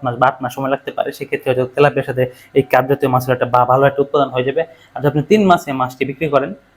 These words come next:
হ্যাঁ, তাহলে আপনি বছরে দুইবার চাষ করে আপনি তেলাপিয়ার সাথে মোটামুটি এই কাপ জাতীয় মাছটা আপনি তেলাপিয়ার সাথে এবং দুই, তেলাপিয়া দুইবার চাষ করবেন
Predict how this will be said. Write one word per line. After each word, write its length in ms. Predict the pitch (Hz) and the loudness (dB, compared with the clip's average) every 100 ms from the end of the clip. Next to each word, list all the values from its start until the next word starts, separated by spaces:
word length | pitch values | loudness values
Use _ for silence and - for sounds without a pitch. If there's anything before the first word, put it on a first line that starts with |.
| _ | _
হ্যাঁ, 160 | 156 | 0
তাহলে 160 | 123 131 | 4 2
আপনি 160 | 131 131 | 2 0
বছরে 300 | 135 143 127 | 0 0 0
দুইবার 280 | 147 147 | 2 2
চাষ 240 | 143 123 - | 2 -4 -2
করে 200 | 156 214 - _ - | -2 -2 -6 _ -8
আপনি 160 | 131 | -2
তেলাপিয়ার 300 | 135 147 143 | 2 4 2
সাথে 280 | - 123 120 | -2 -6 -4
মোটামুটি 440 | 120 127 135 127 123 - | -2 -2 -2 -2 -4 -4
এই 120 | 120 | -6
কাপ 220 | - 123 | -2 0
জাতীয় 240 | 131 135 | 0 0
মাছটা 240 | 131 127 127 | -2 -4 -6
আপনি 200 | - 123 - _ - | -4 -8 -10 _ 0
তেলাপিয়ার 280 | 147 147 143 | 2 2 0
সাথে 180 | 131 | 2
এবং 180 | 131 127 | 2 2
দুই, 360 | 127 147 127 - - | 4 4 2 -6 -4
তেলাপিয়া 400 | 151 156 170 202 - _ _ _ - | 0 2 2 0 -2 _ _ _ -8
দুইবার 420 | 123 143 151 151 | 0 2 4 2
চাষ 240 | 143 110 - | 0 -8 -10
করবেন 300 | - _ | -20 _